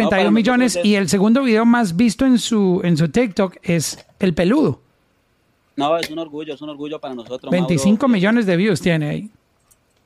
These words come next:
Speaker 1: No, muy agradecidos, muy agradecidos por, por, por, por todo eso y, y, y, y realmente muy contentos, muy contentos por, por, por todo el apoyo y, y todo lo que ha estado pasando.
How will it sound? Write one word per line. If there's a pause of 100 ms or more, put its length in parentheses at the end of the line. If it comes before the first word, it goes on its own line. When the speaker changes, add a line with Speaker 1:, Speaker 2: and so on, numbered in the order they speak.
(160)
Speaker 1:
No, (120)
muy
agradecidos,
muy
agradecidos
por,
por,
por,
por
todo
eso
y,
y, (380)
y,
y
realmente (420)
muy
contentos,
muy
contentos
por,
por,
por
todo
el
apoyo
y,
y
todo
lo
que
ha
estado
pasando.